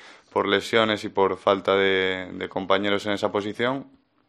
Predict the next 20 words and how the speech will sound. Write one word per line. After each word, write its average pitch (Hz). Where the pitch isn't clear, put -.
pero, 87
pero 87
bueno, 90
como, 85
como 87
te 87
digo, 90
el 87
medio 92
del 92
campo 92
es 90
donde, 90
donde 87
me 90
gusta 90
poder 90
aportar 90
al 90
equipo. 101